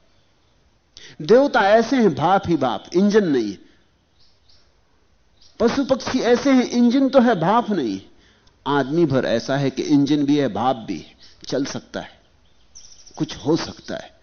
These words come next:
तो महावीर की बात देवताओं ने सुनी, खूब साधुवाद किया, लेकिन बस सन्नाटा हो गया।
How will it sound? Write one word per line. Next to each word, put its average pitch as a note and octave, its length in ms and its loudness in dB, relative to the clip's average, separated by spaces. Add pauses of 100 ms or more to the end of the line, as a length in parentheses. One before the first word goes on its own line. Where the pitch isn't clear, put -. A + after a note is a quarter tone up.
(800)
तो D#3+ 80 -2
महावीर A3 440 4
की A3 160 -2
बात G3 260 0
देवताओं F3+ 520 2
ने G#3 100 -2
सुनी, G#3 300 -2
खूब F#3 240 -2
साधुवाद D3 640 -2
किया, D3 120 -2
लेकिन A#2+ 280 -4
बस B2 120 -10
सन्नाटा B2 440 -8
हो B2+ 140 -6
गया। - 200 -16